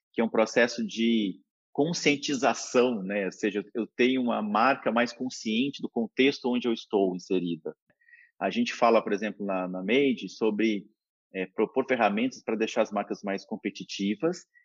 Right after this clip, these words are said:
e alinhadas com o espírito do tempo, né? Ou seja, eu não posso estar alheio, né? Eu não posso estar fora disso, eu tenho que estar em linha, né? Eu tenho que estar alinhado com esse, com esse contexto,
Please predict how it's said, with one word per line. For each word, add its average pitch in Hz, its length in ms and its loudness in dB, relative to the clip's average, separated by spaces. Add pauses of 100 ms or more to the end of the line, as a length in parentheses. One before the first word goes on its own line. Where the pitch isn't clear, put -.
(180)
e 135 100 6
alinhadas 139 640 4
com 160 120 -12
o - 20 -4
espírito 131 420 -4
do 101 120 -8
tempo, 92 440 -4
né? 98 180 -10
Ou 95 80 -10
seja, 90 460 -2 (500)
eu 113 120 0
não 143 160 -2
posso 165 380 4
estar 127 340 2
alheio, 110 720 0 (180)
né? 107 280 -8
Eu 110 40 -10
não 107 100 -12
posso 143 240 -4
estar 131 320 -2 (160)
fora 127 440 2
disso, 98 240 -14
eu 92 60 -20
tenho 107 140 -10
que 117 60 -14
estar 135 280 -6 (420)
em 151 120 -8
linha, 160 460 -2
né? 101 100 -2
Eu 101 80 -6
tenho 113 120 -8
que - 60 -14
estar 120 160 -2
alinhado 135 720 0
com 104 120 -10
esse, 98 400 -10
com 101 80 -10
esse - 200 -14
contexto, 98 500 -4